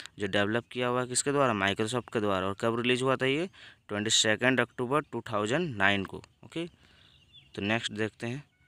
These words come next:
एमएस वर्ड, Microsoft Word। एमएस Word is word processing program which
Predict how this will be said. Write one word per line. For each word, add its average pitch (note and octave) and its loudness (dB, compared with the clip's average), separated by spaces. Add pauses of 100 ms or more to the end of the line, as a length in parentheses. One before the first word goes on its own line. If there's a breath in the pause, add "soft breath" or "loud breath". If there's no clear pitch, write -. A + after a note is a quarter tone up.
(180)
एमएस G#2 -2
वर्ड, F#2+ -2 (200)
Microsoft G2 -6
Word। F2+ -2 (680)
एमएस A#2+ -2
Word A#2+ 2
is A2+ 0 (500)
word B2 6
processing A#2 0 (120)
program G#2 2
which A2 -4